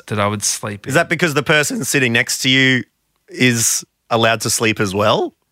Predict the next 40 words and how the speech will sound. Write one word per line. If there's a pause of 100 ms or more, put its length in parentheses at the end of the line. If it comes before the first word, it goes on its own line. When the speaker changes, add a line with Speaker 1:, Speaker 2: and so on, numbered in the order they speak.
(120)
Speaker 1:
Yes.
Well,
the
Speaker 2:
Right.
Speaker 1:
pilot
can
sleep,
so
I'm
like,
I'm
not
worried
about
them.
Speaker 2:
<laughs> (760)
Speaker 1:
You
know
what
I
mean?
Like,
they've
all
got
their
little
beds,
and
so
I
just
can't
do
it.
I
can't
deal
with
it.